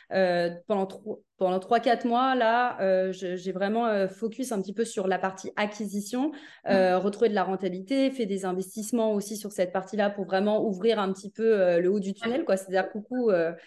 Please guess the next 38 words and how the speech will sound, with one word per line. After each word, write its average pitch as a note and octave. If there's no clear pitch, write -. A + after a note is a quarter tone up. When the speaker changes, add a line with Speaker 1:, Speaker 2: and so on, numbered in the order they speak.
Speaker 1:
il A3+
faut A3
rentrer. G3
Euh, G#3+
est-ce -
que F#4+
tu C4+
peux C4+
nous, A3
nous A3
dire D4+
un B3+
petit A3+
peu A3+
plus E4+
ce G#3
que A3+
tu G#3+
as G3+
fait G#3
sur C4+
la F#3
partie G3+
acquisition, A#3+
Speaker 2:
Mm. B3
Speaker 1:
euh, F#3+
et A3
la G#3
structuration C4+
de C4
l'ac-, B3
l'acquisition, A3
en D4+
tout -
cas, C#4+
euh, -
pour, G3+
euh, G3